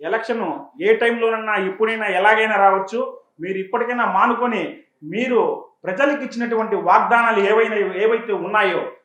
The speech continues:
ఆ వాగ్దానాలన్నింటి కూడా సమగ్రంగా నెరవేర్చి, ప్రజల మనసుల్లో ఉండే విధంగా, అసలు ఉంటారా లేదా అనే విధంగా కూడా మీ మనసుకు మీకే వదిలేస్తున్నాము. దయచేసి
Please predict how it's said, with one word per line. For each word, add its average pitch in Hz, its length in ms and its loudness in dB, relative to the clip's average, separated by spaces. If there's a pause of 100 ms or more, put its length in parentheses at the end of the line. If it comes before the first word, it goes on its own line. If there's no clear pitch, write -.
(160)
ఆ 190 120 6
వాగ్దానాలన్నింటి 220 840 2
కూడా 196 360 2 (240)
సమగ్రంగా 240 520 -2
నెరవేర్చి, 196 880 0 (100)
ప్రజల 247 340 0
మనసుల్లో 220 600 -4
ఉండే 220 260 -2
విధంగా, 214 640 0 (220)
అసలు 202 240 -4
ఉంటారా 233 440 4
లేదా 226 300 4
అనే 220 140 -2
విధంగా 214 260 -4
కూడా 196 360 0
మీ 196 120 -6
మనసుకు 208 380 -8
మీకే 214 240 -4
వదిలేస్తున్నాము. 202 880 -2 (140)
దయచేసి 247 840 0